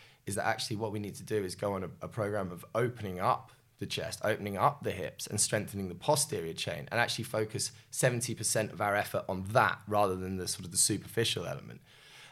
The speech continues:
And what people are surprised by is we're driven by insecurity, we're driven by the need to look a certain way, and, and pecs and biceps are the ones. I mean, I'm just using this as an example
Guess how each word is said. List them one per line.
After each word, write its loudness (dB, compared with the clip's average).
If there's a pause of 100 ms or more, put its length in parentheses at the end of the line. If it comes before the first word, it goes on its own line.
And 0
what 4
people 4
are 2
surprised 2
by 0
is -10 (400)
we're 0
driven 0
by 4
insecurity, -4
we're -6
driven -2
by 4
the -4
need -2
to -4
look 0
a -6
certain -4
way, -4
and, -10
and -6
pecs 0
and -2
biceps 0
are -6
the -4
ones. 0
I -6
mean, 2
I'm -2
just -6
using -4
this -4
as -8
an -6
example 2